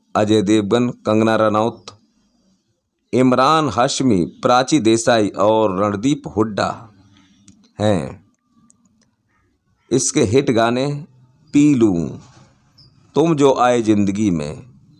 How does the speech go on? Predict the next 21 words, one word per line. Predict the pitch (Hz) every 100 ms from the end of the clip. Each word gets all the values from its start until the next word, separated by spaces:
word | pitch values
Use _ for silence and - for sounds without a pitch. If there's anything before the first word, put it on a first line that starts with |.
| _ _ _ _ _
क्या | 156 151
खास | 139 - 117 185
है | 127 139
इस | 139 -
फिल्म | 131 110
में? | 92 64 62
जोरदार | 92 120 160 110 104 95
संवाद, | 95 92 85 90 101 95
एक | 101 101 98
दूसरे | 90 90 95 95
पर | 95 82
हावी | - 92 92
होने | 87 98 104
वाले | 95 95 95
दृश्य, | 90 107 110 - - - _ _ _ _ _ -
जबरदस्त | 92 131 143 131 127 - -
एक्शन | 123 135 - 117 95
और | - 110 107 -
अजय | 107 113 101
देवगन | 101 98 98 101
की | 104 87 64